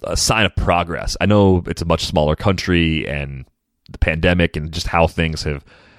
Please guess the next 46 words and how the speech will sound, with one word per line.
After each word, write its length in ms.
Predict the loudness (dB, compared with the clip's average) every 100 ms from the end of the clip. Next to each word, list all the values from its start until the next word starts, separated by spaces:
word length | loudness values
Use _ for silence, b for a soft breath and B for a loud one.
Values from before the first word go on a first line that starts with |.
| b b -6
have 160 | -2
passed 340 | 0 0 -2 2
through 220 | 4 4
South 300 | 4 2 0
Korea, 440 | -2 2 4 2
just 220 | 0 -4
in 80 | -4
the 160 | -4 -8 -4
general 380 | 0 2 2 0
timeline, 880 | -2 0 0 2 2 2 0 -4 -10 _ -14
eh, 160 | -14 -16 -20 _
they 360 | -4 2 2 2 -2 -8 _ _ _ _
had 240 | -4 -2 0
things 220 | -4 -2
hit 240 | -2 0
earlier, 420 | 4 6 6 4 2
so 160 | 0
they're 160 | 2 2
able 160 | 0
to 380 | -2 -2 -2 -4 -8
kind 120 | -12
of 60 | -10
move 220 | -8 -8
through 420 | -10 -8 0 4
it 140 | 4 2
and 320 | -4 -4 -8 -12 b b b
get 120 | -6
to 80 | -4
this 140 | -6 -2
point. 280 | 2 2 2
It, 180 | -2 -4 B B
it 80 | 0
just 180 | 2 2
gives 260 | 0 0 2
me 220 | 2 2
hope 320 | 2 0 0
that 100 | -2
there's 160 | 0 0
some 180 | -2
light 360 | 0 0 0 0
at 160 | -2 -2
the 140 | -4 -2
end 140 | -2
of 80 | -2
the 60 |
tunnel, 480 | -4 -2 -2 -4 -14